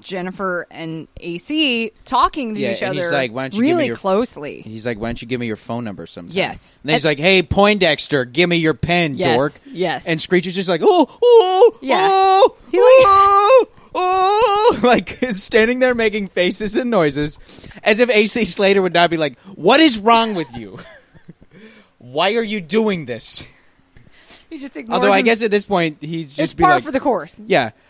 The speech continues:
Speaker 2: Oh, this is, uh, this is our friend Screech. He's constantly doing in a, a terrible impression of a mentally challenged
Speaker 1: Yeah, yeah,
Speaker 2: person."
Speaker 1: totally. That's him.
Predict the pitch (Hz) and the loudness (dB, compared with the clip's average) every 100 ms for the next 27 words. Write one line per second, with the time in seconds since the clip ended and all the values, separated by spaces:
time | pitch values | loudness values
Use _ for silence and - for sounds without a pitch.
0 | _ - 208 202 226 233 170 180 156 143 | _ 2 4 4 2 0 2 2 2 2
1 | 185 196 208 190 180 - 185 160 - _ | -2 -2 -2 -2 -6 -4 -4 -4 -6 _
2 | - 226 - 226 214 208 196 175 185 180 | -2 -2 0 0 0 -2 -4 0 0 0
3 | 180 180 185 - - 165 165 175 180 180 | -2 -4 -4 -6 -2 -2 0 -2 -2 0
4 | 165 165 147 160 156 151 143 139 139 143 | -2 -2 0 -2 -2 -4 -4 -2 -4 -4
5 | 151 139 - 131 127 349 302 330 - - | -4 -4 -2 -2 0 2 0 0 0 2
6 | - 311 269 208 - - 294 - 254 254 | 2 2 0 -6 -8 -6 -6 -8 -10 -8
7 | 285 240 127 | -8 -8 -12